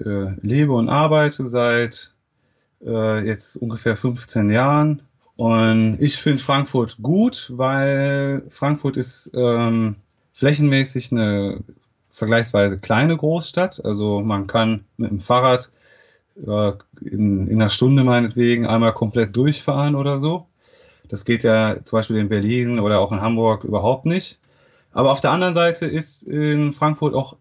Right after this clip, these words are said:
alles da, ne? Also es ist so eine Kompaktgroßstadt, ein bisschen hochgebaut. Ich mag auch die Skyline, die ist ja einzigartig hier in Frankfurt. Also ich fühle mich wohl in Frankfurt, ne?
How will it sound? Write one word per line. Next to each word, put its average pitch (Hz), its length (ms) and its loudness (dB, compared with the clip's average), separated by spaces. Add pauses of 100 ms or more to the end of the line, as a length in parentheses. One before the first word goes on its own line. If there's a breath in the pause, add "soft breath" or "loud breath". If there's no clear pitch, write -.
alles 151 280 0
da, 98 340 0
ne? 131 300 -2
Also 120 120 -2
es 117 60 -6
ist 117 60 -10
so 143 60 2
eine 131 80 2
Kompaktgroßstadt, 147 840 -2
ein 127 60 -2
bisschen 123 260 2
hochgebaut. 151 720 2
Ich 107 100 -8
mag 131 200 -4
auch 117 140 -8
die 101 80 -12
Skyline, 147 640 0
die 127 80 -4
ist 123 140 -8
ja 127 120 -2
einzigartig 135 720 -4
hier 135 140 -2
in 127 80 -2
Frankfurt. 127 560 0 (920 soft breath)
Also 135 160 4
ich 151 240 2
fühle - 460 -2
mich - 360 -2 (120)
wohl 123 480 2
in 107 120 -2
Frankfurt, 95 640 -6
ne? 117 280 0